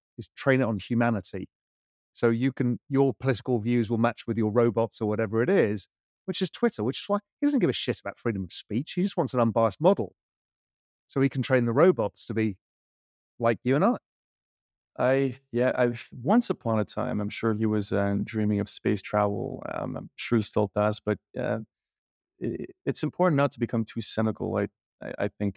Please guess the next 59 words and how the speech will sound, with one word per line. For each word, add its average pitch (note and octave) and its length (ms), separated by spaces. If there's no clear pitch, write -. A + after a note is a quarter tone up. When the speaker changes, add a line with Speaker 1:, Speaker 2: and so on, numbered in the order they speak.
Speaker 2:
right? A2 160
Otherwise, G#2+ 480
why G#2+ 180
are A2 80
we, G#2+ 320
why G#2 140
are G#2+ 80
we G#2+ 80
trying A2 220
to G#2+ 60
go A2 100
to G#2+ 60
Mars A2 260
in G#2+ 60
the G#2 60
first - 300
place? - 320
It's - 200
another A2 240
question. - 420
Like, A2+ 140
why? A#2 340
Why G#2 160
go? B2+ 300
Are A2 60
you G#2 80
just G#2+ 140
gonna G#2 240
set - 320
up C3 160
a, A2+ 180
a A#2 120
copy C3+ 340
of C#3 60
ourselves C#3+ 420
over D3 140
there D#3+ 240
just E3 180
to A2 220
do B2+ 80
more C3 140
of A#2 40
the - 60
same? E3+ 240
Because B2+ 240
in A#2+ 60
that E3 180
case, B2 320
it's G2+ 100
not C#3 180
A A#2+ 120
I D#3 160
that's B2+ 160
the G#2+ 100
virus, A2+ 340
we're B2 140
the D3 80
virus, - 600
right? A2+ 180